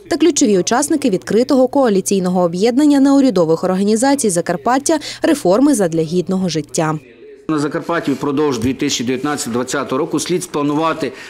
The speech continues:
Speaker 2: промоделювати, провести розрахунки бюджетів та сформувати не менше дв-, сорок двох, сорок п'яти нових спроможних громад. Е, уряд затвердив кроки,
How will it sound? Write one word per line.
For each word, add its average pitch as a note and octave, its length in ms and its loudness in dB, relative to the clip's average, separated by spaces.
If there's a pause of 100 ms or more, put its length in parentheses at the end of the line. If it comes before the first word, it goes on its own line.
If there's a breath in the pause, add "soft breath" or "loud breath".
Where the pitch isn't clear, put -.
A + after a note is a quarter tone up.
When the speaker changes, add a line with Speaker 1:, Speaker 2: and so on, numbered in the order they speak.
(140 loud breath)
Speaker 2:
промоделювати, D3+ 800 0
провести D3 440 -4
розрахунки C3 560 -4
бюджетів C#3 460 -2
та B2 120 -2
сформувати C#3 640 -4 (280 loud breath)
не B2+ 80 -2
менше D3+ 320 -2
дв-, B2+ 240 -4
сорок B2 360 -4
двох, D3+ 240 -2
сорок A#2+ 320 -4
п'яти D#3+ 480 -2
нових A#2+ 400 -2
спроможних A#2+ 600 -4
громад. G#2 320 -4 (1000 loud breath)
Е, C#3 40 -8 (180)
уряд G#3 440 0 (120)
затвердив D3+ 680 -2 (680)
кроки, D3+ 580 -2